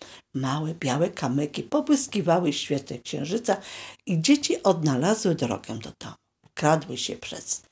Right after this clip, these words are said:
na wpół otwarte okno, nie budząc rodziców. Zmarznięte, zmęczone, ale szczęśliwe, że są znów w domu, zasnęły w swoich łóżkach.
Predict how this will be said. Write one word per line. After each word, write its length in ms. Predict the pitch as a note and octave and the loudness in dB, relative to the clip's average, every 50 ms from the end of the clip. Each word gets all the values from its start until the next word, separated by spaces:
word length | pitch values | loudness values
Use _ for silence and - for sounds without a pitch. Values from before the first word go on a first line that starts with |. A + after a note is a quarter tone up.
| _ - - - - - _ - | _ -20 -20 -20 -20 -20 _ -4
na 140 | C#3+ C#3+ C3 | -2 -2 -2
wpół 300 | - - - G#3+ A#3 A3+ | -2 -2 2 2 2 2
otwarte 600 | - - - - - - C#3 C#3 - - - - - | 2 -2 -6 -6 -4 -4 -4 -4 -4 -8 -10 -8 0
okno, 460 | - D3 D3+ - - - - C3 D3 - _ _ - | 0 0 0 0 -4 -10 -8 -8 -8 -10 _ _ 2
nie 140 | D#4 E4 F4 | 6 6 6
budząc 500 | F4 F3+ D3 D3 - D#3+ D3 C3+ - - | 6 2 -2 -2 -4 -4 -6 -8 -10 -10
rodziców. 520 | - - - - - - - - - - _ _ _ _ _ _ - - - - - | -10 -12 -10 -10 -12 -14 -14 -18 -20 -20 _ _ _ _ _ _ -20 -20 -20 -16 -12
Zmarznięte, 800 | - - - D3 C3+ C3 C3+ - E3+ D3 E3 G#3 A3 - A3 F#3+ | -8 -2 0 2 2 2 0 2 4 4 4 4 2 2 0 -2
zmęczone, 640 | F#3 - D#3+ D3+ C#3+ - - - D3 D3 D3 C#3+ - - - - - - - | 0 0 0 0 0 0 -2 -2 0 2 2 0 -2 -6 -16 -16 -16 -6 2
ale 240 | - F3+ F3 F#3 F3 | 6 8 8 8 8
szczęśliwe, 600 | F3 - - F#3+ F3+ F3 - C4+ B3 A#3 A#3 G#3 | 6 6 4 4 4 6 6 6 8 8 6 6
że 80 | G#3 G3+ | 6 4
są 200 | G#3 F#3 F3 F3 | 4 6 6 6
znów 280 | E3 - D#4 C4+ G3+ | 6 6 6 6 6
w 60 | F3 | 2
domu, 460 | D#3 D3 D#3 F#3 A#3+ C4 A#3+ A3+ A3+ - - - - - - - - | -4 2 6 6 8 8 8 6 4 0 -6 -16 -16 -18 -12 -4 -2
zasnęły 640 | B3+ G3 A3 A3 A3 - - - D4+ E4 E4 D#4+ C#4+ | 4 6 6 6 6 6 4 4 4 4 4 2 -2
w 40 | - | -2
swoich 460 | - - - D3 F3+ - - - - | -2 -4 -4 -2 -2 -4 -6 -8 -14
łóżkach. 560 | A3+ - - - - - - - - - _ | -18 -18 -14 -14 -14 -14 -14 -18 -20 -20 _